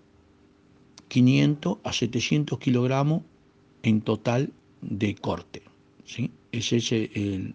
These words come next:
el rendimiento que vamos a tener. Eh, creo que ahí en el,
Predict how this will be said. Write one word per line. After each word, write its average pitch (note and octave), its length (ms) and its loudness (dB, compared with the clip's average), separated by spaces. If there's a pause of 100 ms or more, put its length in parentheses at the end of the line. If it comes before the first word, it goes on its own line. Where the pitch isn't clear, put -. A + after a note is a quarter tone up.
el G#2 180 -4
rendimiento G#2 460 -2
que - 60 -6
vamos F#2 220 -8
a - 20 -12
tener. F2 300 -12 (880)
Eh, A#2 200 2
creo D#3+ 380 4
que A#2 380 0 (260)
ahí B2+ 300 4
en A#2+ 100 4
el, A2+ 760 -2